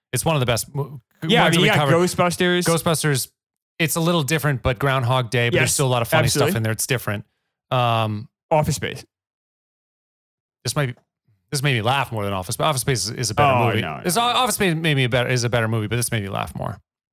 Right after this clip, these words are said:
Speaker 2: No.
Speaker 1: The humor in this movie is really well rounded. It's not always gross.
Speaker 2: No.
Speaker 1: You have, you have some gross out,
Speaker 2: Mm-hmm.
Speaker 1: you have some physical comedy, you have some situational comedy, and you have dialogue comedy. You know what I mean? It's, it's all, it's, it's a really well rounded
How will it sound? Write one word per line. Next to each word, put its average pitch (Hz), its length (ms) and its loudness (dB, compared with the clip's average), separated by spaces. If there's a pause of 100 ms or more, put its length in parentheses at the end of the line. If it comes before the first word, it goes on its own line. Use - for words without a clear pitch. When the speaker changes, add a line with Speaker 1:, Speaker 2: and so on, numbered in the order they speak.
(320)
Speaker 2:
No. 98 340 -2 (680)
Speaker 1:
The 160 60 2
humor 269 340 0
in 269 80 0
this 233 160 0
movie 190 280 2
is 123 120 0
really 165 280 2
well 139 240 2
rounded. 107 480 -2 (220)
It's 170 180 -2
not 202 320 0 (360)
always 170 320 2
gross. 151 600 -2 (160)
Speaker 2:
No. 190 180 4
Speaker 1:
You 240 240 2
have, 185 220 -2
you 196 100 2
have 196 100 2
some 226 260 0
gross 170 340 0
out, 151 240 2
Speaker 2:
Mm-hmm. 185 200 0
Speaker 1:
you 156 120 2
have 147 200 0
some 214 180 0
physical 151 360 -2
comedy, 123 420 0
you 117 120 0
have 120 180 0
some 180 260 0
situational 147 580 0
comedy, 131 460 0
and 123 140 -4
you 117 100 -2
have 120 540 -2
dialogue 113 420 0
comedy. - 360 -10
You 123 80 -4
know 127 80 2
what 135 60 2
I 131 40 0
mean? 139 160 2
It's, 139 180 -2
it's 160 280 -2
all, 170 400 0
it's, 156 220 -2
it's 156 140 -4
a 156 40 0
really 208 240 -2
well 147 220 0
rounded 120 580 -2